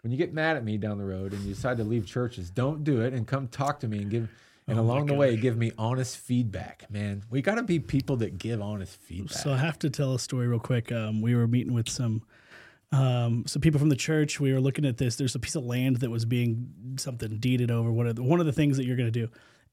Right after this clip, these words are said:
Speaker 2: And I love hole in the wall restaurants. I like to re-, reward the mom and pop. I like to keep them in business. And I took Steven, I'm not gonna name, well, I guess I can name it. They went out of business.
Speaker 1: Oh, they
Speaker 2: I,
Speaker 1: did?
Speaker 2: Yeah. I took Steven to the, uh,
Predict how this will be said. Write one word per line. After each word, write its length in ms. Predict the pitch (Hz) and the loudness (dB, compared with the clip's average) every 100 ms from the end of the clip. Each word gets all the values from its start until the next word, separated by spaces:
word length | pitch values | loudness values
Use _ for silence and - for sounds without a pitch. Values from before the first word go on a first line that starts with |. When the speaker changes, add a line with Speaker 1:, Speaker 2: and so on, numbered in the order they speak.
| - | 0
Speaker 2:
And 360 | 131 123 120 - | 0 2 0 -2
I 360 | 127 143 190 | -4 0 2
love 280 | 196 147 139 | 6 6 6
hole 200 | - 151 | 4 4
in 60 | 143 | 4
the 80 | 135 | 0
wall 180 | 120 117 | 0 0
restaurants. 540 | 127 - 98 - - - - _ _ _ | -2 -4 -10 -12 -14 -14 -20 _ _ _
I 220 | 143 160 | -4 0
like 240 | 180 139 120 | 0 -2 -4
to 140 | 147 120 117 | -4 -4 -4
re-, 180 | 127 131 | -2 0
reward 280 | 120 135 143 | 4 4 4
the 60 | 131 | 2
mom 220 | 127 120 | 0 -2
and 140 | 117 | -2
pop. 320 | 117 180 190 - | 0 -2 -2 -6
I 80 | 123 | -6
like 220 | 120 113 | -6 -6
to 100 | - | -8
keep 220 | 120 139 120 | -2 -2 -2
them 100 | 120 | -2
in 120 | 117 | 2
business. 600 | 143 180 180 170 170 - - - - - - | 4 4 4 2 0 -8 -12 -10 -10 -4 2
And 160 | 139 | 2
I 140 | 131 156 | 2 0
took 320 | - 160 117 | 0 0 0
Steven, 340 | - 139 135 | 0 2 4
I'm 60 | 139 | 4
not 80 | 180 | 4
gonna 220 | 185 143 | 4 2
name, 240 | 123 135 147 | 2 0 2
well, 80 | 202 | 2
I 40 | |
guess 140 | 220 | 2
I 40 | 180 | 2
can 80 | 131 | 0
name 100 | 135 | 2
it. 20 | |
They 80 | 151 | 4
went 140 | 151 | 4
out 60 | 151 | 4
of 60 | 147 | 4
business. 380 | 185 135 - - _ _ - | 4 2 -4 -10 _ _ 0
Speaker 1:
Oh, 80 | |
they 100 | 135 | 4
Speaker 2:
I, 40 | 170 | 4
Speaker 1:
did? 200 | 214 143 | 4 4
Speaker 2:
Yeah. 280 | 196 226 160 | 6 6 2
I 60 | 190 | 0
took 180 | 185 180 | 0 0
Steven 260 | - 180 | 2 2
to 80 | 160 | 2
the, 280 | 160 156 151 143 | 4 6 6 6
uh, 200 | 139 | 4